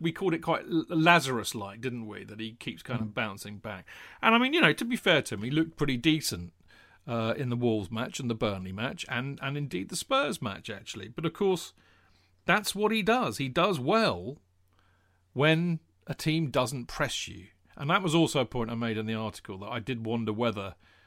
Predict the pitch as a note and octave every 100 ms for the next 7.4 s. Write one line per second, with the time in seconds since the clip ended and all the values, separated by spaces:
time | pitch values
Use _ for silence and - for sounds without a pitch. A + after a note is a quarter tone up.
0 | _ _ _ - A2 A2 G#2+ - D3 B2+
1 | A2 A2+ - C3+ B2+ A#2 G#2+ G#2 G#2 G2+
2 | - _ _ _ B2+ A#2 - F3 D3+ -
3 | A#2+ A2 - B2 E3 C#3 - C3+ A2+ G#2
4 | A2+ A2 G#2+ F#2 G#2 F2+ G#2 C3 - -
5 | - A#2+ G#2 C#3 D3 - D#3 B2+ B2+ D3
6 | D#3+ - A#2 A2 G#2 G#2+ G2+ G2 - -
7 | - C3+ -